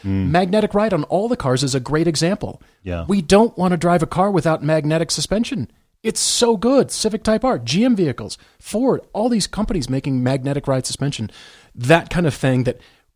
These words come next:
Speaker 2: transforms a car and makes it do new things. That's exciting. So I will say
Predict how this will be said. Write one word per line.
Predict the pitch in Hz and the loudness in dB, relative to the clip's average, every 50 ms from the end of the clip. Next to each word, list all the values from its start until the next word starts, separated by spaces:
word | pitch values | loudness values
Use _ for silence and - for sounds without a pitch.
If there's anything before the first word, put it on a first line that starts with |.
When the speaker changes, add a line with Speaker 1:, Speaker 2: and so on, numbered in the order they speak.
| _ - | _ -8
Speaker 2:
transforms | - - - 156 151 156 151 151 151 - - - 151 139 143 143 127 | -8 -2 0 2 4 4 4 4 2 0 -2 -2 -2 -2 0 0 -2
a | 127 | -2
car | - - 123 131 | -2 -2 -2 0
and | 139 139 123 | 0 0 0
makes | 120 117 - | 0 -2 -2
it | 117 - - - _ | -4 -6 -8 -8 _
do | - 135 131 131 131 | 2 4 4 4 4
new | 127 127 131 135 131 | 4 4 4 2 2
things. | - - 131 127 135 151 165 190 202 185 - - - _ _ _ _ _ - | 0 0 0 2 2 2 2 2 0 -2 -4 -6 -12 _ _ _ _ _ 0
That's | 165 180 - | 0 2 2
exciting. | 170 - - 135 107 98 87 - | 0 2 2 2 0 0 -4 -4
So | - 123 | 0 2
I | 127 139 | 2 2
will | 143 151 | 2 2
say | 135 - 147 131 131 131 123 | 2 4 4 4 4 2 0